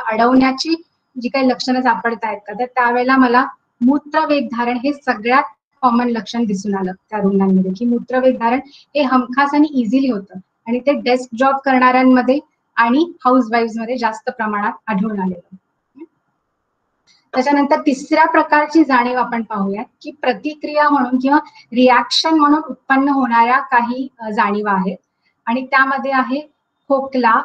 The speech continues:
शिंक, अ, खोकला आणि शिंक. ज्या वेळेला काही, अ, इरिटेशनल गॅसेस आपण इन्हेल करतो त्यावेळेला नक्कीच शरीर ते बाहेर टाकण्याचा प्रयत्न करतं आणि त्यावेळेला खोकला किंवा शिंक येणं साहजिक आहे, तर त्याला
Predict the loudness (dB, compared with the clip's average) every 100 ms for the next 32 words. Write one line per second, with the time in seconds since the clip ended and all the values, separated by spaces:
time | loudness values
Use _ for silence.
0 | -4 -14 -8 -6 -6 -6 -8 -10 _ _
1 | _ _ _ -2 -2 0 -2 2 2 2
2 | 0 -2 -4 -6 -12 -10 0 2 2 2
3 | 0 0 -4 -4 -6 -8 -20 _ -14 -12
4 | -4 -4 -2 0 -2 -2 -4 -2 2 0
5 | 0 -4 -2 -2 0 2 0 4 2 2
6 | -2 -4 -4 -8 -10 _ _ 0 2 2
7 | 4 2 4 0 -2 -4 -2 -2 -4 -14
8 | -6 -2 -2 -2 -2 0 0 0 -2 -2
9 | -6 -8 -6 -8 -8 -12 -12 -10 -8 -4
10 | 0 2 4 2 2 -4 _ _ -2 -2
11 | 2 0 0 0 0 0 -2 -2 0 0
12 | 0 -2 -4 0 0 -2 -4 -4 -4 -8
13 | -4 0 2